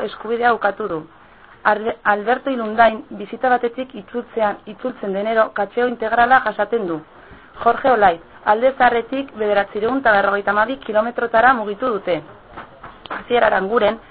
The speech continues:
preso prebentiboa denez, ez du telefonoz deitzeko eskubiderik. Benito Fermin, bizi militarizatua duen erregimen batenpean dute.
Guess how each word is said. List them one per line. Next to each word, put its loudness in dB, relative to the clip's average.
preso -2
prebentiboa 0
denez, 0
ez 0
du -6
telefonoz 2
deitzeko 2
eskubiderik. -4
Benito -2
Fermin, 0
bizi -6
militarizatua 2
duen 0
erregimen 0
batenpean 0
dute. -2